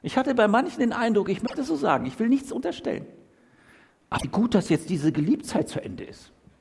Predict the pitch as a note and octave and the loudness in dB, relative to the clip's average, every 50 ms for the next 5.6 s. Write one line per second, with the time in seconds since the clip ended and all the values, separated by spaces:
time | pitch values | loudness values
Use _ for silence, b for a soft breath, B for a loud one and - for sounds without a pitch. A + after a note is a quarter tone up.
0 | _ _ b b b b b b b b b b b D3 C3 - F#3+ F#3+ E3 D#3+ | _ _ b b b b b b b b b b b 2 4 6 6 6 6 4
1 | D#3+ C#3 - - - - - - G2 - - G#2 - - - - - _ _ _ | 2 -2 -2 -4 -10 -10 -8 -8 -8 -4 -4 -6 -6 -6 -12 -20 -20 _ _ _
2 | _ _ _ _ _ _ - - - A#3+ A#3 - A3 F#3 G3+ G#3+ B B B B | _ _ _ _ _ _ -6 0 0 2 4 6 6 6 6 2 B B B B
3 | B F3 F#3+ - - A3 G#3+ - A#3+ - G#3+ F#3 - F#3+ G3 F#3 F3+ F#3+ F3+ F#3 | B 0 0 4 4 2 4 4 4 2 2 2 2 0 0 0 0 0 0 0
4 | F#3+ G3+ - - C3 G#2 - - - B B B B B B B B B B3+ C#4+ | -2 -2 -2 -2 -2 -2 -4 -8 -14 B B B B B B B B B 6 6
5 | C#4+ C#4+ E4+ D#4+ D#4+ E4+ B3+ A3 A3 D#3 C3 - | 8 8 6 6 6 6 4 4 4 4 2 2